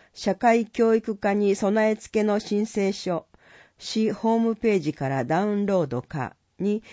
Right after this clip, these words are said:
必要事項を書き、令和二年一月四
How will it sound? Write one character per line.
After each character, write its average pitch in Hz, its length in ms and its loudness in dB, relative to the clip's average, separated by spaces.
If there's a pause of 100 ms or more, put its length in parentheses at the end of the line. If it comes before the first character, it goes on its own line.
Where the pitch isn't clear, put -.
(100)
必 - 300 -12
要 240 240 6
事 226 160 -4
項 156 300 0
を 135 120 -4
書 147 140 -2
き、 - 240 -12 (400)
令 214 300 6
和 151 260 4
二 214 160 2
年 160 360 2
一 190 260 -2
月 208 320 -2
四 196 180 0